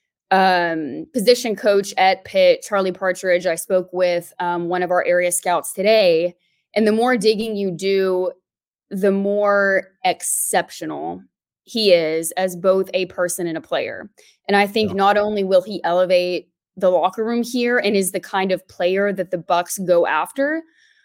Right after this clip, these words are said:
Speaker 1: but also his incredible skill set, whether it's the explosiveness, the, the short area quickness, the get off, um, the urgency that he plays with, and the refined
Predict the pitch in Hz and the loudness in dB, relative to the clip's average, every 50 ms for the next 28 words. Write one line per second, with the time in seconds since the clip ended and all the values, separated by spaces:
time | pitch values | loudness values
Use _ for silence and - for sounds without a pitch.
0 | _ - 214 208 208 - 214 220 233 233 - - 247 226 208 196 196 - - 220 | _ 4 4 6 6 6 4 4 4 2 2 2 4 4 4 2 0 -4 -6 -2
1 | 208 202 202 196 196 196 196 202 190 190 196 - - _ - - 185 185 185 175 | -2 0 0 0 0 -2 -2 -2 -2 -2 -2 -4 -8 _ -6 -6 -4 -4 -6 -8
2 | - - - 180 180 202 196 185 175 170 165 - - - - - 160 160 175 - | -6 0 2 2 4 4 2 0 -2 -2 -2 -4 -6 -6 -4 -4 -4 -4 -2 -4
3 | - 254 247 262 277 294 277 285 - - _ _ _ _ - - 196 185 196 190 | 0 0 2 2 2 0 -4 -8 -14 -20 _ _ _ _ 0 2 2 4 4 2
4 | 196 196 185 190 - - 180 190 185 190 185 185 180 180 175 - - - 190 175 | 2 2 0 -2 -4 -6 -6 -6 -4 -4 -2 0 0 0 0 -2 -2 -4 -6 -4
5 | - - - - - 202 190 190 190 190 - 190 165 165 170 160 156 160 160 - | -4 -6 -10 -6 -2 0 0 2 0 0 -2 -4 -4 -4 -6 -6 -6 -6 -6 -6
6 | - 175 160 185 185 180 180 180 175 175 180 175 180 - _ _ _ _ _ _ | -6 -4 0 2 4 4 4 4 4 2 2 0 -2 -6 _ _ _ _ _ _
7 | - - 196 - - 202 196 208 190 190 196 190 180 185 - 214 190 - 202 185 | -4 -4 -4 -2 0 0 2 2 2 2 2 0 0 -2 -2 -4 -4 -2 -4 -4
8 | 175 170 165 - - 190 180 180 196 196 190 185 175 170 165 160 165 - - - | -4 -2 -4 -4 -4 -4 -2 2 2 4 4 4 4 2 2 0 -2 -6 -10 -10
9 | - 190 175 175 175 175 175 175 170 185 196 - - - 190 190 196 208 196 208 | -6 -4 -2 -2 -2 -2 -2 -2 2 2 2 2 2 0 0 0 0 0 0 -2
10 | 202 190 - - - 202 202 170 180 - - - 190 185 180 _ - 185 160 170 | -2 -2 -2 -4 -4 -2 2 2 2 0 0 -8 -10 -10 -10 _ -6 -4 -2 -2
11 | 185 190 - 247 247 262 269 262 269 262 - 196 190 196 180 180 196 180 180 175 | -2 -2 0 0 2 2 2 0 -2 -2 -2 0 0 0 0 -2 -4 -4 -2 0
12 | 175 170 170 175 175 _ - - 190 185 180 - - 202 180 180 185 190 185 | 0 0 0 -2 -4 _ -4 0 0 0 0 -2 -4 -2 0 0 0 0 -2